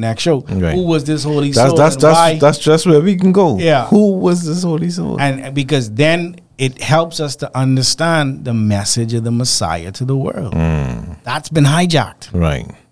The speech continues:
Speaker 1: That's been hijacked.
Speaker 2: Mm-hmm.
Speaker 1: How could this African message become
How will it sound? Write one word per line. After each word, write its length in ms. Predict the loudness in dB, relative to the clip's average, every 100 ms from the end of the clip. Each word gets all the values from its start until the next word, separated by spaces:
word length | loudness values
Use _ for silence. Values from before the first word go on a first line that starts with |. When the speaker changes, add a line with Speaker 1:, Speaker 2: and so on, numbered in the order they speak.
| _ _ _ _ _
Speaker 1:
That's 220 | -6 -4
been 160 | -4 -4
hijacked. 560 | -4 -4 -2 -2 -6 -8
Speaker 2:
Mm-hmm. 280 | -6 -4 -2
Speaker 1:
How 140 | -2
could 200 | -2 -4
this 220 | -4 -8 -4
African 600 | -2 -2 -4 -8 -4 2
message 640 | 4 4 2 -2 -2 -8 -12 _ _ _ _ _ _ _ _ _ _ _ -6
become 560 | 0 2 4 2 -2